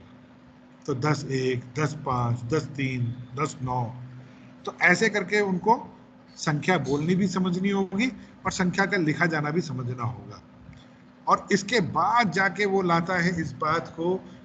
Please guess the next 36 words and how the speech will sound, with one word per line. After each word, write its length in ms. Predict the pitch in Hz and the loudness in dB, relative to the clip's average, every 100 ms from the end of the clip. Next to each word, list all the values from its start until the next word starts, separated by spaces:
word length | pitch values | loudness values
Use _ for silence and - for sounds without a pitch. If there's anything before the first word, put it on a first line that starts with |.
| - | -2
कि 80 | 185 | 0
खुली 440 | - - 185 202 | 2 2 4 4
तीलियां 480 | 170 175 170 175 175 | 4 2 2 2 4
आपके 240 | 170 170 165 | 2 2 -2
पास 360 | 147 123 113 - | 0 -2 -4 -2
नौ 220 | 160 196 | 4 4
थी, 480 | 196 190 202 196 - - - - | 4 4 2 0 -4 -14 -18 -10
नौ 320 | 135 160 170 | -2 2 4
में 200 | 170 165 | 4 4
जैसे 360 | 147 151 147 160 | 2 0 -2 -4
ही 180 | 151 165 | -2 2
आपने 380 | 151 151 151 | 2 0 -6
एक 360 | 151 131 143 - | -6 -4 -8 -8
तिली 240 | 135 131 120 | -10 -8 -6
मिलाई, 480 | 123 147 180 190 196 190 - - - - | -4 4 6 6 4 -2 -16 -20 -20 -6
तो 80 | 151 | -4
ये 320 | 135 165 165 | -2 -2 -2
एक 240 | 151 156 123 | -2 -4 -4
बंडल 280 | 135 156 175 | -4 -2 0
बन 140 | 156 | -2
गया 300 | 156 170 165 | -2 0 0
दस, 580 | 131 110 175 214 - - - - - - - 131 | 0 0 2 2 -2 -16 -20 -20 -20 -20 -10 0
यानी 320 | 147 151 156 | 2 2 0
कि 140 | 165 | -2
यहाँ 340 | 147 143 131 139 | -2 -2 -2 -4
पर 160 | 170 | -6
क्या 200 | 147 165 | -4 -4
कोई 200 | - 160 | -2 -4
खुली 320 | 156 139 151 | -4 -4 -2
तीली 300 | 156 147 156 | -2 -2 0
रह 200 | 127 127 | 2 4
गई? 200 | 165 233 214 - - - | 4 4 2 -6 -20 -12
तो 80 | 165 | -8
कहते 300 | 160 139 - | -6 -8 -6
हैं, 180 | 147 120 | -4 -4
"नहीं।" 440 | 123 127 165 175 | -2 4 4 4